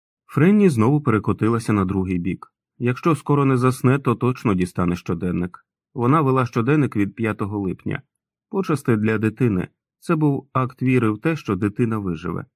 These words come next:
Френні хотіла, щоб її дитя знало, яким було її життя,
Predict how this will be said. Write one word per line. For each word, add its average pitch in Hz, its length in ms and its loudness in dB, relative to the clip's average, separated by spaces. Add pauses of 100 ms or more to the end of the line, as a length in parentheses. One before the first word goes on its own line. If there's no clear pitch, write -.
(540)
Френні 180 340 2
хотіла, 156 440 2
щоб 113 240 -2
її 123 160 4
дитя 123 400 0
знало, 113 440 2
яким 104 420 2
було 104 240 0
її 107 240 -2
життя, 90 460 -6